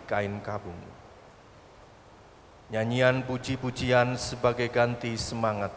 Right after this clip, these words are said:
yang pudar, supaya orang menyebut mereka pohon tarbantin kebe-, kebenaran, yang ditanam Tuhan untuk memperlihatkan keagungannya.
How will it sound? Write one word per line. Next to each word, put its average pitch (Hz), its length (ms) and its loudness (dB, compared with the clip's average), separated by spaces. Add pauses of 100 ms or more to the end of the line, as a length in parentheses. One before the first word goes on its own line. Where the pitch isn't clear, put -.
yang 98 240 -6
pudar, 104 480 -8 (2250)
supaya 147 400 2
orang 147 400 6
menyebut 120 400 0
mereka 117 720 0 (320)
pohon 113 480 0
tarbantin 107 640 0 (160)
kebe-, - 320 -8
kebenaran, 95 640 -6 (1400)
yang 98 160 -4
ditanam 120 480 4
Tuhan 131 480 2
untuk 127 320 -4
memperlihatkan 123 880 -4
keagungannya. 95 720 -6